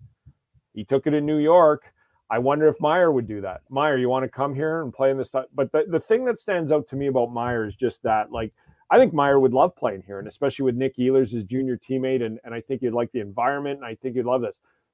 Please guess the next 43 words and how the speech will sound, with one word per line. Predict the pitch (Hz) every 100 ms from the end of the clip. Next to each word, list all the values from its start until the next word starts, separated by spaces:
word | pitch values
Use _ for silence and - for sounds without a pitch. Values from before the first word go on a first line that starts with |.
| -
But | 131
it's | 131
a | 147
different | 120 - 147 - 135
story | - 139 131 127 110
if | 107
there's | 120 110 113
no | 117 113
Dubois, | 117 107 98 110 107 -
Scheifele | 110 110 110 104
down | 98
the | 95
middle. | 95 95 - _ _ _ _ _ _ -
And | 110 104
Wheeler's, | 120 135 135 113 107 - _
you | 214
know, | 143
Wheeler | 123 160 185 165 139
is, | 123 82
is, | 127 120 107 107 -
uh, | 120 113
as | 120
much | 123 127
as | 120
I | 123 117
defend | 101 - 160 151
him, | 101 117 120
he's, | 131 135 110 156 139 - 156 147 -
he's | 131 123
gonna | 120 156 156
be | 147
done | 131 165
in | 202
a | 104
year. | 95 - _ _ _ _ _
And | 113 131
if | 131
he | 135
does | 143 165
get | 143 165
another | 147 143 135
contract, | - 135 135 117 98 101
it's | 113 104